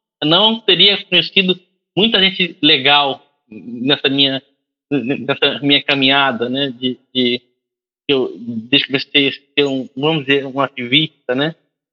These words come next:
É, não tinha ajudado a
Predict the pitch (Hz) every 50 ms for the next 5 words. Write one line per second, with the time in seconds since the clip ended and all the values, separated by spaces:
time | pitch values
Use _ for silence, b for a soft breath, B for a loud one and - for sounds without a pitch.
0 | _ _ _ 139 139 139 139 139 139 139 139 135 131 - _ - 165 165 165 -
1 | - 196 196 202 190 175 151 - - _ _ _ _ _ _ _ _ _ _ _
2 | _ _ _ _ - 165 170 170 160 139 147 160 175 180 175 160 147 143 131 -
3 | _ _ _ _ _ _ _ - 143 143 143 139 135 127